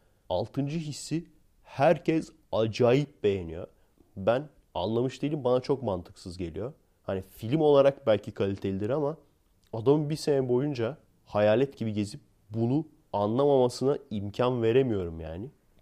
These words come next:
Adamın uzun süre boyunca hayalet gibi gezip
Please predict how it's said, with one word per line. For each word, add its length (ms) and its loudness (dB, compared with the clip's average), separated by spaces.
Adamın 440 4
uzun 260 0
süre 340 0
boyunca 320 0
hayalet 360 -2
gibi 160 -4
gezip 320 -6